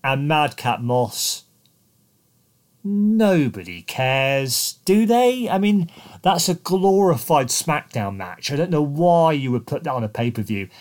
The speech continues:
I think Baron Corbin, um, is really under-, underrated, underappreciated. Um, but, um, yeah, no, no one cares. Um, <laughs> Bobby Lashley versus Omos. Uh,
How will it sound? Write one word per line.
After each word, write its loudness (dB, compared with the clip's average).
I 4
think 0
Baron 2
Corbin, 0
um, 2
is -2
really 2
under-, 2
underrated, 0
underappreciated. 0
Um, 0
but, 0
um, 0
yeah, -2
no, -4
no -2
one -10
cares. -10
Um, 4
<laughs> -4
Bobby 4
Lashley 0
versus 2
Omos. 2
Uh, 0